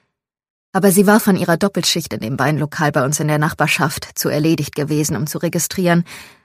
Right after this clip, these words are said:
dass vierzehnjährige Mädchen am Valentinstag um zehn Uhr abends nicht auf irgendwelche Partys gehen sollten. Außerdem hatte sie meinen Geburtstag heute vergessen. Oder vielleicht hatte sie so getan, als wäre er ihr entfallen, weil sie sauer war.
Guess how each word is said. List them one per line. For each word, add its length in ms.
dass 240
vierzehnjährige 720
Mädchen 380
am 180
Valentinstag 800
um 120
zehn 240
Uhr 140
abends 320
nicht 200
auf 160
irgendwelche 440
Partys 460
gehen 180
sollten. 400
Außerdem 520
hatte 160
sie 140
meinen 300
Geburtstag 680
heute 180
vergessen. 540
Oder 240
vielleicht 340
hatte 220
sie 100
so 140
getan, 480
als 280
wäre 260
er 140
ihr 160
entfallen, 480
weil 120
sie 160
sauer 400
war. 240